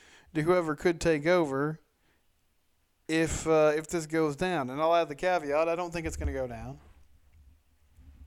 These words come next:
I just don't see it happening. I feel like they're gonna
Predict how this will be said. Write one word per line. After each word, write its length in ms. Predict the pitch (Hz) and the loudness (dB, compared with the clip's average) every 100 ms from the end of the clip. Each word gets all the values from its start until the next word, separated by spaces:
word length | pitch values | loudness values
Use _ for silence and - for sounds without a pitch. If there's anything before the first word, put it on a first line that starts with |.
| _ _ _ - | _ _ _ -12
I 100 | 143 | -10
just 140 | 147 | -8
don't 160 | 147 139 | -8 -6
see 140 | 160 | -4
it 80 | 147 | -4
happening. 420 | 127 104 127 139 | -4 -6 -8 -10
I 60 | - | -10
feel 160 | - 143 | -6 -6
like 140 | 131 | -6
they're 120 | 143 | -8
gonna 260 | 139 139 | -8 -10